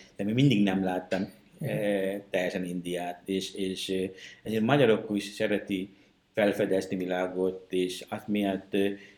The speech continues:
Speaker 1: ö, elég, elég, elég sokan mennek, és, ö, kirándulni, körútakat csinálnak, meg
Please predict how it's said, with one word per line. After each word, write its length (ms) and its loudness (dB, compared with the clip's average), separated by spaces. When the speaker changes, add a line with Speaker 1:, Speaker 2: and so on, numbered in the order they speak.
Speaker 1:
ö, 200 -2
elég, 220 2
elég, 240 2
elég 200 2
sokan 320 -6
mennek, 640 0
és, 480 0
ö, 260 4
kirándulni, 960 2
körútakat 580 0
csinálnak, 640 -2
meg 140 -6